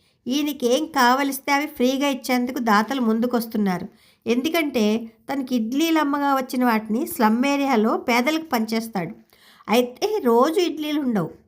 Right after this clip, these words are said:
ఒకరోజు దోశలు, ఇంకో రోజు పొంగల్, మరో రోజు బిస్బిలాబాత్. అవన్నీ రుచిగా వండుతాడు" అన్నాడు మా అబ్బాయి. ఇంతలో మా భోజనం ప్లేట్లు వచ్చాయి.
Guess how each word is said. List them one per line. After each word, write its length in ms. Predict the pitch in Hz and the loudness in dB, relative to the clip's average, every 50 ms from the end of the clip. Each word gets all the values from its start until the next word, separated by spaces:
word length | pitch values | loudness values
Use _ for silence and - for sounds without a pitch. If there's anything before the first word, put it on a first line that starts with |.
| _ _ _ _ _ _ _ _ _ _ _ _ _ _ _ _ - | _ _ _ _ _ _ _ _ _ _ _ _ _ _ _ _ -8
ఒకరోజు 420 | 233 220 233 226 220 240 254 320 277 | -2 0 2 4 4 4 4 2 0
దోశలు, 520 | 196 190 175 180 - - 220 269 359 480 480 - - - _ _ - | 0 0 0 0 0 -2 -2 -2 -2 -4 -6 -10 -18 -20 _ _ -8
ఇంకో 260 | 254 240 233 247 240 | -6 0 2 2 4
రోజు 260 | 220 208 185 165 - | 4 2 0 0 -4
పొంగల్, 400 | - - 214 220 240 277 320 392 392 - - - - - - - - | -4 -2 -2 0 0 0 0 0 -2 -4 -10 -18 -20 -20 -20 -4 0
మరో 300 | 247 254 269 277 277 277 | 2 2 4 4 2 2
రోజు 440 | 277 277 277 277 294 294 370 494 587 - - - | 2 0 0 0 0 0 -2 -2 -2 -4 -8 -4
బిస్బిలాబాత్. 840 | - 247 240 - 214 226 220 214 202 185 175 180 170 165 - - - - - - - | -4 -2 -2 0 2 4 4 4 4 4 2 0 0 0 -4 -10 -18 -20 -20 -10 -4
అవన్నీ 320 | 196 196 220 247 294 320 359 | -2 -2 -2 0 0 0 0
రుచిగా 440 | 247 233 226 226 226 - 330 339 | 0 0 0 0 -2 0 2 2
వండుతాడు" 520 | 330 302 247 214 185 - - 175 160 147 - - - _ | 2 2 2 0 0 -2 -2 -4 -4 -4 -6 -14 -10 _
అన్నాడు 340 | 190 202 214 220 220 240 247 | -4 0 0 0 0 0 -2
మా 100 | 254 254 | -2 -2
అబ్బాయి. 340 | 185 165 180 185 170 143 - - - - - - - _ _ _ | -2 -2 -2 -4 -4 -6 -6 -10 -18 -20 -20 -20 -20 _ _ _
ఇంతలో 380 | 262 262 269 262 320 320 320 320 | -6 -6 -4 -2 0 2 2 2
మా 160 | 302 285 254 | 2 2 0
భోజనం 480 | 240 214 220 226 233 226 254 269 269 254 | 2 2 2 2 2 0 -2 -4 -4 -4
ప్లేట్లు 360 | 254 240 220 214 220 254 254 | -2 0 0 0 0 0 -2
వచ్చాయి. 420 | 233 - - - 185 175 170 185 | -2 -2 -4 -6 -6 -6 -6 -8